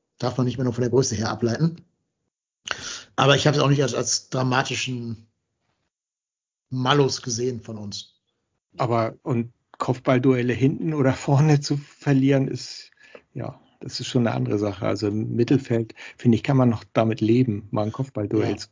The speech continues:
Speaker 2: verlieren.
Speaker 1: Denke ich
Speaker 2: Viel
Speaker 1: auch.
Speaker 2: wichtiger ist hinten, dass die Bälle rauskommen und vorne durch Modest.
Speaker 1: Ja.
Speaker 2: Äh,
Speaker 1: Und ü-, überhaupt finde ich, da haben wir auch dran gearbeitet. Wir hatten jahrelang eine zu kleine Mannschaft, ne, weil die Innenverteidiger beide unter eins neunzig waren, gerade wenn Mire gespielt hat,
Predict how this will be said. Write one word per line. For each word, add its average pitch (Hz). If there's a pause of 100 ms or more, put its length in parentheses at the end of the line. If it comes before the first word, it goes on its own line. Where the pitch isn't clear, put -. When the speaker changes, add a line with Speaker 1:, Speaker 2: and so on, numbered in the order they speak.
Speaker 2:
verlieren. 104 (240)
Speaker 1:
Denke 120
ich 110
Speaker 2:
Viel 120
Speaker 1:
auch. 120
Speaker 2:
wichtiger 123
ist 107
hinten, 143
dass 113
die 139
Bälle 113
rauskommen 113
und 110 (380)
vorne 123
durch 117
Modest. 123 (340)
Speaker 1:
Ja. 139 (320)
Speaker 2:
Äh, 120
Speaker 1:
Und 117
ü-, 175
überhaupt 143
finde 220
ich, -
da 147
haben 170
wir 160
auch 190
dran 151
gearbeitet. 127
Wir 143
hatten 156
jahrelang 180
eine 170
zu 165
kleine 156
Mannschaft, 156 (500)
ne, 131
weil 135
die 139
Innenverteidiger 131
beide 127
unter 139
eins 131
neunzig 139
waren, 120
gerade 127
wenn 127
Mire 127
gespielt 120
hat, 151